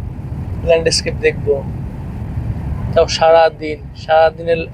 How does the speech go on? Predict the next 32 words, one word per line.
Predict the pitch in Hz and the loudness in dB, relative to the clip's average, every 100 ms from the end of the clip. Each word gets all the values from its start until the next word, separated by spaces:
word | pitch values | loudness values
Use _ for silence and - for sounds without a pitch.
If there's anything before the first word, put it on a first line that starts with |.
| - | -2
রাতের | 165 180 180 | 2 2 2
তো | 180 | 2
ল্যান্ডস্কেপ | 170 170 - - | 2 0 -4 -6
কিছুই | 175 165 | 0 2
দেখা | 165 156 | 4 4
যায় | 151 143 | 4 6
না, | 143 | 6
রাতের | 151 160 | 4 0
ট্রেন | 165 160 156 | 0 -2 4
জার্নি | 151 151 147 - - - - - | 4 2 -6 -8 -10 -8 -8 -8
অন্যরকম, | 170 175 170 160 151 | 2 4 4 2 0
but | 151 - 139 | 0 0 0
নেচার | 160 160 170 | 0 2 0
তো | 160 156 | 0 -4
দেখা | 151 143 | -2 -2
যায় | 143 135 | -2 -4
না। | - - - - - - - - | -10 -10 -8 -8 -8 -8 -6 4
But | 147 - - - | 4 4 -6 -2
আমার | 156 156 156 | 2 2 2
ট্রেনের | 165 160 160 160 | 0 0 2 4
টাইমটা | 160 156 160 | 2 2 2
এইরকম, | 165 170 156 - - - - - - - - | 2 4 2 2 -6 -8 -8 -8 -8 -6 2
সকাল | 156 160 160 | 6 6 4
নয়টা | 160 160 156 | 2 4 4
থেকে | 170 170 165 | 2 4 4
রাত | 160 160 | 6 4
আটটা, | - - 127 - - - - | 0 -8 -8 -8 -12 -12 -12
পুরো | - 175 165 | 2 4 4
সারাটা | 160 156 165 156 170 | 2 4 2 2 2
দিন | 180 165 156 | 4 2 -2
আমি | 151 151 - - - - - - - | -4 -8 -12 -12 -10 -10 -10 -10 -4
চোখ | - 180 | 2 4